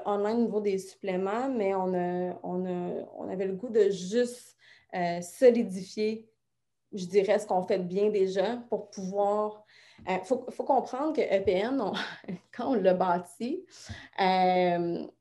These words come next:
on, on, on a comme, euh, c'est super positif, on est chanceux, mais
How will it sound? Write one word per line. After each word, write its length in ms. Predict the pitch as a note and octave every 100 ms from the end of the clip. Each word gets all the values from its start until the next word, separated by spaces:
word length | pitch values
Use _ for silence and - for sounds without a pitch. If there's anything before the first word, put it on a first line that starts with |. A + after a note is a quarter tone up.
| _ _
on, 60 | G3
on, 520 | - E3+ F#3 F3+ -
on 120 | G3
a 60 | F#3+
comme, 460 | F#3+ C#4 D#4 D4+ - _ _ _ _ _ _ _ _
euh, 340 | F#3 F#3 F3 E3+ F3+ F3+ _ -
c'est 140 | G#3+
super 280 | G#3+ A3+ A#3
positif, 440 | A#3+ G#3+ - C#4 C4+
on 100 | A3
est 80 |
chanceux, 380 | G3 G3 F#3 C4+
mais 300 | B3 G#3 G3+